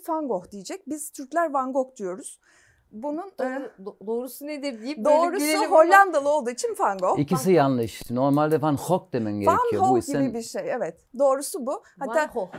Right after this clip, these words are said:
Speaker 1: biz
Speaker 2: Evet.
Speaker 1: Vermeer diyoruz, aslında Vermeer.
Speaker 2: Evet.
Speaker 1: E, bununla ilgili ben bir hikaye hatırlıyorum. E, e, Kim beş yüz milyar ister diye bir yarışma
Speaker 3: Hmm.
Speaker 1: var.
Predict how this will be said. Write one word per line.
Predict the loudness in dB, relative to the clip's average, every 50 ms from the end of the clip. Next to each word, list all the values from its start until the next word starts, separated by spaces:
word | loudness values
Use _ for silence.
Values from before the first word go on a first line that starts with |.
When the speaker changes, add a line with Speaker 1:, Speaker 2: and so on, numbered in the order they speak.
| -6 -6
Speaker 1:
biz | -6 -4 -2 0
Speaker 2:
Evet. | 0 2
Speaker 1:
Vermeer | 2 2 0 0 0 0 -2 -2
diyoruz, | -4 -6 -4 -2 -2
aslında | -4 -2 -4 -6 -8 -6 -6
Vermeer. | -6 -6 -6 -6 -8 -8 -8 -8 -10 _ _ _ _ _ _ _
Speaker 2:
Evet. | -2 0 0 0 0 -2 -4
Speaker 1:
E, | -8 -10
bununla | -10 -8 -8 -8 -8 -8 -8
ilgili | -8 -8 -8 -8 -6 -4
ben | -4 -4 -4
bir | -6
hikaye | -6 -8 -6 -4 -2 -2 0 -2
hatırlıyorum. | -2 -4 -6 -10 -8 -6 -6 -6 -6 -6 -8 -10 -12 -10 -10
E, | -10 -10 -10 -12 -12 -12 -14 -16 -18 _ _ _ _ _ -20 -20 _ _ _ _ _ _ _ _ -14 -12
e, | -10 -10 -10 -12 -12 -14 -12
Kim | -10 -8 -6 -2 -2
beş | -2 -2 -4 -8 -12
yüz | -12 -10 -8
milyar | -8 -6 -6 -6 -8 -8
ister | -10 -10 -8 -8 -8 -8 -8
diye | -10 -12 -10
bir | -8 -6
yarışma | -6 -6 -6 -6 -8 -8 -8
Speaker 3:
Hmm. | -6 -6
Speaker 1:
var. | -8 -8 -10 _